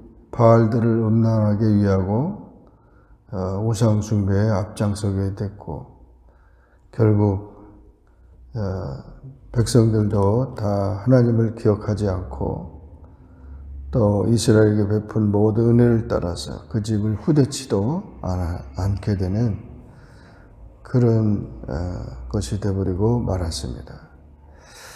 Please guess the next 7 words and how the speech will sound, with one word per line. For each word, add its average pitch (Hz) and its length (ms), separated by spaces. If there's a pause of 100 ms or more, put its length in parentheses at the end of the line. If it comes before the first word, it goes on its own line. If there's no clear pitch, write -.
(1040)
이렇게, 135 380
에, 107 840
끝까지 147 880
충성하는 127 680
일들은 113 760
참으로 113 460
중요합니다. 98 880